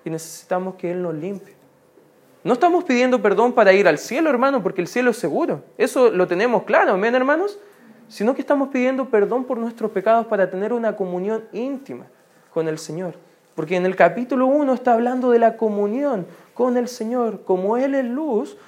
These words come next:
sus hijos, nosotros, debemos andar en luz como Él anduvo.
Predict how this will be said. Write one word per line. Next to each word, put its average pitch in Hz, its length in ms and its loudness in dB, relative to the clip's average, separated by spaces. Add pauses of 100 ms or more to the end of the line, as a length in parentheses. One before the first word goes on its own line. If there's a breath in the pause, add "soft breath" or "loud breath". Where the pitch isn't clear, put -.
(120)
sus - 360 -10
hijos, 302 320 -2
nosotros, 214 560 -4
debemos 226 360 0
andar 220 320 0
en 220 140 -4
luz 247 180 -6
como 214 280 -4
Él 226 100 -2
anduvo. 190 400 -8